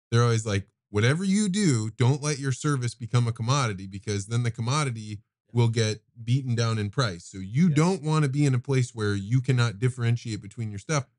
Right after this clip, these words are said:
Speaker 1: but you do live in that world where, where there is not differentiation between corn or, you know, one truck or another.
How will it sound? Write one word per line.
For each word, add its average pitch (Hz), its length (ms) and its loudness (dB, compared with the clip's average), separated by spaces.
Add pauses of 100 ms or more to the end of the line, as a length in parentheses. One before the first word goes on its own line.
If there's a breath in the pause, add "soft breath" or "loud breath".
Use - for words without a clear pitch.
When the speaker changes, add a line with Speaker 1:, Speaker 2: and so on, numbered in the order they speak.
Speaker 1:
but 117 180 0 (220)
you 131 240 6
do 143 260 6
live 101 300 -4
in 101 140 -6
that 104 180 -4
world 98 360 -10
where, 104 240 0
where 110 240 -2
there 107 220 -4
is 156 280 0
not 101 240 -6
differentiation 101 800 -10
between 98 460 -18 (580)
corn 101 380 -2
or, 98 240 -14 (560)
you 107 60 -12
know, 101 60 -6
one 127 220 4
truck 117 260 0
or 101 120 -8
another. 95 420 -8